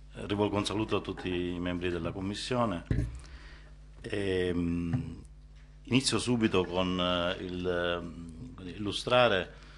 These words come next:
eh, quelle che sono, eh, al momento le problematiche che, eh, riguardano,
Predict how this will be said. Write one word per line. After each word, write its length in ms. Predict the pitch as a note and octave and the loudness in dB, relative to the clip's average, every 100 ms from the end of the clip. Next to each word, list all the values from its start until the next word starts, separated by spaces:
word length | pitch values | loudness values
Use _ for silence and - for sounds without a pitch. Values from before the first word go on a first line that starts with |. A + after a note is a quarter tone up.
| - - - | -20 -18 -12
eh, 480 | - G2 F#2+ F#2 F2 - - - - | 0 4 6 6 4 -4 -10 -14 -16
quelle 220 | - A2+ | -2 0
che 160 | F#2 F#2+ | 0 -2
sono, 720 | - G2 A2 G#2+ G2 F#2+ - - | -2 0 2 4 4 2 0 -4
eh, 60 | F2 E2+ | -4 -4
al 120 | F2 F#2 | -4 -2
momento 360 | G#2 A#2+ A#2 | 2 2 2
le 120 | F#2+ | 2
problematiche 680 | F2 F#2 F2+ F2+ F#2 F2 F2+ | 2 2 4 8 6 6 0
che, 600 | E2+ E2 E2 E2 D#2+ E2 - - - | 2 2 2 2 0 -2 -8 -14 -8
eh, 140 | E2 | -4
riguardano, 920 | E2+ D#2+ E2+ E2+ E2+ E2+ E2 D#2+ D#2+ | -4 2 4 4 0 -2 -2 -2 -6